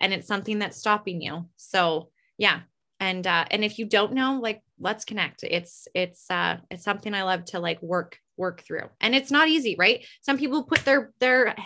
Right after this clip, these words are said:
their back against the wall and they're like, "I am not doing that." <laughs> It's like, "Okay, well, what's more important, your growth and taking care of your health or this?" Right? And it doesn't have to be forever, but, like, let's just see what's the worst thing that can happen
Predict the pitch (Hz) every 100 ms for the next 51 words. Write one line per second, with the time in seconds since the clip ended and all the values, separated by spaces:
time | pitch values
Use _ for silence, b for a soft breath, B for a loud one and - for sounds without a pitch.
0 | - 202 233 233 226 - - 226 277 254
1 | 285 247 254 233 254 208 180 185 180 B
2 | B - 233 254 349 427 - _ - 311
3 | 311 277 226 247 - - - _ _ _
4 | 214 - - 285 262 226 202 175 - -
5 | - 247 - - - - - 240 - 311
6 | 415 339 370 392 - 269 247 269 269 311
7 | 302 294 302 285 233 180 170 190 202 180
8 | 214 233 302 294 254 262 240 240 233 233
9 | 214 220 233 277 370 370 B B B _
10 | - 240 233 202 143 - - - - 214
11 | 262 240 254 269 262 277 269 269 247 247
12 | 196 - - _ _ _ _ _ - 190
13 | 196 190 190 202 - 226 226 - 247 208
14 | 170 185 180 202 185 185 175 190 180 175
15 | 185 170 - 180 -